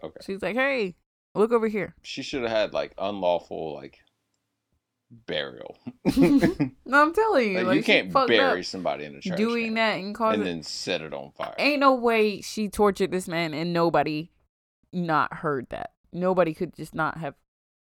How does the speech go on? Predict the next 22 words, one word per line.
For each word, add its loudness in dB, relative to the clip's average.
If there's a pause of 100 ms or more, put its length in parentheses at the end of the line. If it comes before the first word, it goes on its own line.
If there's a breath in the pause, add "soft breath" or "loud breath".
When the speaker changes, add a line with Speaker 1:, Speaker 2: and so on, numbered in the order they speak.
(360)
Speaker 2:
She 0
did 2
a 8
lot 8
of -2
shit. -2 (440)
At 10
one 8
point, 4
somebody 2
said -2
that 0 (200)
there 6
was 4
a 2
trash 4
can -4
on -4
fire 6
in -2
the 0
apartment. 2